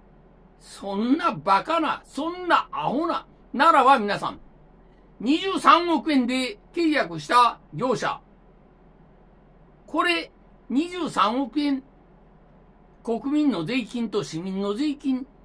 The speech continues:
で、公共工事として発注されたものが、契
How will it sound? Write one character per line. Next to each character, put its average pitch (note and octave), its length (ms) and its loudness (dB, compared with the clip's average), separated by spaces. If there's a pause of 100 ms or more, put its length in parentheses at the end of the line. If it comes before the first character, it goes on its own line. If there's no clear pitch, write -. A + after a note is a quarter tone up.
(480)
で、 C#4+ 320 -6 (960)
公 D4+ 220 0
共 D4+ 260 2
工 D#4+ 200 2
事 G3 120 -10
と G3+ 140 0
し D3 60 -8
て A3 180 2
発 A3+ 320 -2
注 A3 60 -10
さ G3+ 120 2
れ G3+ 80 -4
た A3 100 2
も G3 100 -2
の F3 140 -2
が、 G3+ 280 0 (1400)
契 G4 80 6